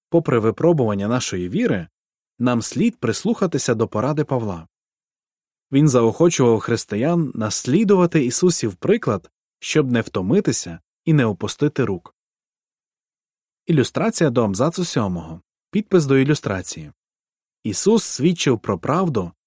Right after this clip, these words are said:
і не дозволяв нічому розпорошувати його увагу. Будьте терпеливими.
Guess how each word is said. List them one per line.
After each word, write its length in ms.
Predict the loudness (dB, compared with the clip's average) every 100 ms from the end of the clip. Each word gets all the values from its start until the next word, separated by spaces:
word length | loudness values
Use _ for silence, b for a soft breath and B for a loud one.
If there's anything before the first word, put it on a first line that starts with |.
| _
і 100 | 0
не 140 | 2
дозволяв 560 | 4 4 4 4 4 4
нічому 540 | 2 2 2 2 2
розпорошувати 800 | 0 -2 0 2 2 0 -2 -2
його 220 | -2 0
увагу. 500 | -2 -2 -4 -6 -14 -20 _ _ _ _ _ _ _ _ _ _ _ _ _ _ _ _ _ _
Будьте 460 | -2 0 2 2 2
терпеливими. 840 | 2 0 4 4 4 2 -8 -14